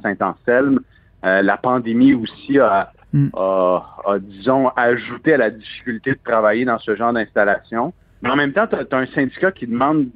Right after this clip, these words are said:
Speaker 1: des augmentations salariales, euh, importantes, là, de plus de quarante pour cent sur six ans. Euh, l'offre patronale est plutôt autour de dix-huit pour cent,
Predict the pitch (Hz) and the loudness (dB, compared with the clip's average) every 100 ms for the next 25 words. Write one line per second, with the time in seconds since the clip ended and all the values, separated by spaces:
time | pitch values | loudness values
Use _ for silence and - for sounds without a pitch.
0 | - - 123 120 120 - - 156 151 131 | 0 0 2 0 -2 -4 -8 -8 -4 0
1 | 110 110 127 147 147 110 - _ _ _ | 0 2 2 2 2 0 -2 _ _ _
2 | - 95 98 95 101 120 123 131 - 127 | -6 -2 0 0 -2 -4 -4 -4 -2 -2
3 | 123 113 101 107 - 143 131 - 123 139 | -2 -2 -4 -4 -6 -6 -4 -2 0 0
4 | 139 117 - - 135 135 - 101 - 104 | 0 -2 -6 -2 0 0 -4 -12 -12 -8
5 | 95 113 180 - - - _ _ 90 95 | -2 0 -2 -6 -20 -20 _ _ -2 2
6 | 92 95 107 147 - 131 - 127 127 151 | 2 2 2 0 0 -4 0 0 2 0
7 | 147 117 117 156 151 143 139 123 113 - | 0 -4 -6 0 0 2 2 0 -4 -14
8 | - 135 147 - 123 - 131 139 | -4 -2 -2 -4 -8 -4 0 0